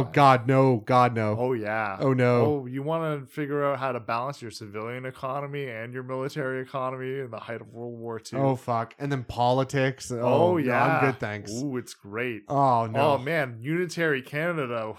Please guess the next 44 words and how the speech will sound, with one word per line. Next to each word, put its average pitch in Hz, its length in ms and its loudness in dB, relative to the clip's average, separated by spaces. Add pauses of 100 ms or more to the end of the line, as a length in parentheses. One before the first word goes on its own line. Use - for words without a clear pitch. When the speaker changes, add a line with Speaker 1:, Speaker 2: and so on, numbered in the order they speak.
(120)
Speaker 1:
total 143 440 -4
fascist 120 540 -6
government 113 440 -8
up 151 60 -4
Speaker 2:
Oh, 156 120 -2
Speaker 1:
north. 113 300 -6 (160)
Speaker 2:
the 160 220 2
furthest 202 580 2
I 175 100 6
will 170 120 10
ever 156 180 8
go 151 200 8
in 131 60 4
that 131 180 2
style 139 300 4
of 123 140 -2
game 127 220 0
is 127 120 -2
clearly, 127 800 0
uh, 120 260 0
total 120 280 0
Warhammer 104 580 -2 (220)
th-, 107 100 -10 (140)
two 98 280 -4
or 98 100 -10
three 90 240 -12
or 82 80 -14
whatever. 78 300 -14 (140)
Speaker 1:
Yeah. 139 340 -2
Speaker 2:
Clearly, 165 260 6
that's 151 180 6
the 135 100 -2 (120)
fir-, 143 200 4
that's 151 280 2
the 156 80 -2
deepest 131 460 -4
I 117 100 -2
will 107 120 -4
go. 95 160 -10
Speaker 1:
Ooh, 117 340 -10
it's - 100 -20
coming 98 280 -20
soon. 107 500 -18
Speaker 2:
It 117 60 -6